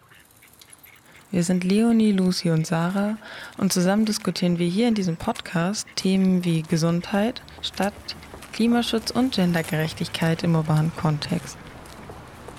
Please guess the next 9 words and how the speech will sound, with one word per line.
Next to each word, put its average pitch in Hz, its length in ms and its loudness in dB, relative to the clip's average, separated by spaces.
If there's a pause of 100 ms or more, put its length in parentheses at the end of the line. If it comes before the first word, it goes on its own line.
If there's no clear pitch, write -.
(960)
Wir 254 260 2
wollen 208 240 4
lebenswerte 180 580 0
Räume 165 420 -2
für 190 260 -2
alle, 156 300 0
und 165 180 0
zwar 185 220 0
jetzt. - 520 -2